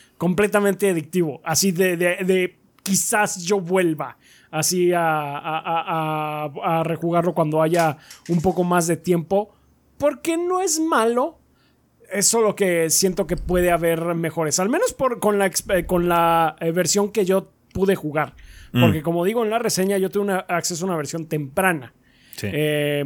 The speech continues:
Speaker 1: de hecho, voy a tener que empezar desde cero si lo vuelvo a jugar. <laughs> Eh, entonces, quizás después se pueda poner, eh, mejor,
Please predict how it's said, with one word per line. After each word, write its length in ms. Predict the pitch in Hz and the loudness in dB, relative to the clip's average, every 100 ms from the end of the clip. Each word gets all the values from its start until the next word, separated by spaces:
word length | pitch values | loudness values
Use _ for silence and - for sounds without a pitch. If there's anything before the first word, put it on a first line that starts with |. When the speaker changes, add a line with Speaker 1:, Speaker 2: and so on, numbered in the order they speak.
| 135 | -6
Speaker 1:
de 140 | 139 165 | -4 -2
hecho, 380 | 160 180 170 165 _ _ | 0 2 2 -2 _ _
voy 220 | - 170 196 | -4 0 2
a 40 | |
tener 180 | 190 185 | 2 2
que 80 | 180 | 0
empezar 260 | 160 165 175 | -4 -4 -4
desde 180 | 165 151 | -4 -4
cero 200 | 180 170 | -4 -4
si 120 | 170 | -4
lo 80 | 156 | -4
vuelvo 200 | 151 160 | -2 -2
a 20 | |
jugar. 260 | 147 147 143 - - - - | -2 -6 -6 -10 -16 -8 0
<laughs> 1300 | 139 - 143 220 143 226 - 220 220 202 226 - 208 196 - - - | 4 4 4 2 2 0 2 0 0 0 -2 -2 -4 -6 -18 -20 -8
Eh, 560 | 160 170 170 175 180 - | -2 0 2 0 -2 -4
entonces, 540 | - 185 233 233 277 - | -6 -4 -2 -2 -2 -2
quizás 520 | 226 190 262 262 233 | -2 -2 0 -2 -2
después 520 | 277 - - 240 - - | -4 -4 -2 0 0 -2
se 480 | - 214 196 185 | 0 2 2 0
pueda 420 | 165 - 196 214 - | -4 -2 -2 -2 -2
poner, 600 | 165 165 185 196 190 185 | -4 -2 -2 0 -2 -4
eh, 80 | 165 | -8
mejor, 600 | 151 143 - 254 453 - | -10 -10 -2 0 0 -4